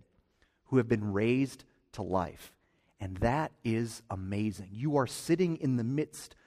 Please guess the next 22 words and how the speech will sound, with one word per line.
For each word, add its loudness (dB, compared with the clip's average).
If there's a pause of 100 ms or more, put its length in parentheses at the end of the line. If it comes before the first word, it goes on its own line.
(120)
of 0
a -2
bunch 2
of 0
spiritually 2 (280)
resurrected 4
people. -2 (1120)
Or 12
you 4
can 4
be 4 (220)
if 8
you 4
put 4
your 10
faith 4
in 4
Jesus 0
Christ. 4 (1300)
Isn't 2
that -6
awesome? -6